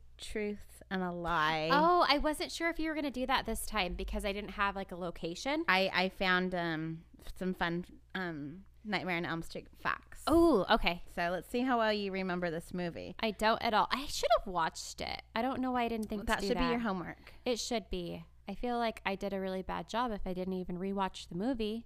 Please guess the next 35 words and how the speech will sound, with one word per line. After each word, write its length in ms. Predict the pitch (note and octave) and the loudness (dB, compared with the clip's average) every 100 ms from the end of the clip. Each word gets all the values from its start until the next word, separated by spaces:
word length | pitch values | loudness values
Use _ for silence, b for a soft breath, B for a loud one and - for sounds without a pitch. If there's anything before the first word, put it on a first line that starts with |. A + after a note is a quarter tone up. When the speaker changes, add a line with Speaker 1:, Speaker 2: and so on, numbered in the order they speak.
| - | -8
Speaker 1:
Well, 460 | A3+ A#3 A3 A3 A3+ B B - - - - - - - - - - - - - | -4 -2 -4 -6 -10 B B -20 -20 -20 -20 -20 -20 -20 -20 -20 -20 -20 -20 -6
to 100 | A#3 | -2
watch 260 | A3+ G#3+ B3 | 2 2 0
a 80 | B3 | -2
whole 160 | A3 | 0
movie 580 | G3+ F3 E3+ F#3 F#3+ G#3+ | 0 -2 -4 -6 -6 -8
is 100 | F#3+ | -6
a 40 | E3+ | -4
lot 220 | D#3+ - | -2 -4
of 160 | D#3 D3+ | -4 -2
work. 320 | E3+ - - | -2 -2 4
Speaker 2:
<laughs> 40 | |
It 640 | C#4 E4+ A#4+ - E4+ C#4 C4 | 6 12 12 12 12 10 10
really 360 | B3 A#3+ A3+ F#3+ | 8 6 4 2
is. 420 | G3 G3+ F#3+ - | 2 0 -2 0
Okay. 420 | G#3 G#3 F#3+ E3+ - B B B G3+ | 0 2 0 0 -6 B B B 0
Speaker 1:
Okay, 240 | A3+ - - | 2 0 0
so 120 | G#3 | 0
here's 320 | A#3+ G3 G#3+ | 2 0 0
the 100 | A#3 | 0
first 260 | G#3+ G#3+ G#3 | 2 0 0
one. 120 | E3 | -2
Remember, 440 | F3 F3 F3+ G#3 - | 0 2 4 4 2
I'm 180 | F3+ F#3 | -2 -4
telling 320 | - F#3 F3 | -2 -2 0
you 160 | E3+ F3 | -2 -4
two 720 | - - A3+ A3+ B3+ C#4+ C#4+ - B B | -10 -4 0 2 2 0 -4 -8 B B
Nightmare 380 | G#3+ G#3+ A3 A3 | 0 0 2 0
on 100 | A3 | 0
Elm 260 | - F#3+ G3 | -2 -2 -2
Street 480 | - - G3+ G3 - - | -6 -6 -4 -4 -6 0
facts 300 | F#3 - - | 0 0 -10
that 120 | G#3 G3 | -6 -4
are 120 | F#3 | -4
true 600 | - - F3 F3+ G#3 | -8 -6 -2 0 0